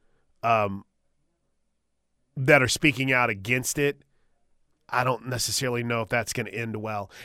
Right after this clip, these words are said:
And I come at this from a very selfish perspective, right? I wanna do whatever it takes to get the Thunder here in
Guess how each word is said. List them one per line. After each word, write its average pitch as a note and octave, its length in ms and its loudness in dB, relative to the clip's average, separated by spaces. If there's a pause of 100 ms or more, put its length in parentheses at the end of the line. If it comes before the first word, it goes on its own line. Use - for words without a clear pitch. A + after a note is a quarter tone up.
And F#3+ 200 10
I G3 200 10
come G3+ 280 6
at F#3 100 2
this E3+ 180 4
from D3 120 0
a D3 60 4
very D3 260 4
selfish C#3 460 2
perspective, G#2+ 720 -6 (160)
right? B2+ 240 0
I C3 180 4
wanna C#3 220 0
do C3 140 0
whatever B2 320 0
it A#2+ 140 -6
takes A2+ 300 -6
to A#2+ 100 -10
get A#2 220 -6
the G2+ 60 -18
Thunder A2 460 -4 (320)
here C3 320 4
in A#2 140 0